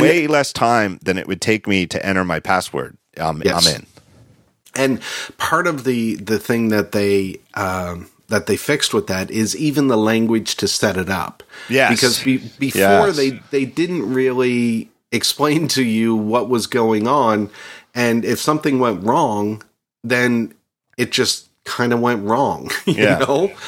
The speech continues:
Speaker 1: Yeah.
Speaker 2: Um, and I was, I was very fortunate that I had, well, I set up a couple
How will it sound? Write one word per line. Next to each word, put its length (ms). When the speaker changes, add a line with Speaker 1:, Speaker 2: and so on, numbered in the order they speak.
Speaker 1:
Yeah. 260
Speaker 2:
Um, 520
and 280
I 200
was, 260
I 140
was 180
very 240
fortunate 720
that 520
I 180
had, 340
well, 220
I 60
set 260
up 140
a 60
couple 720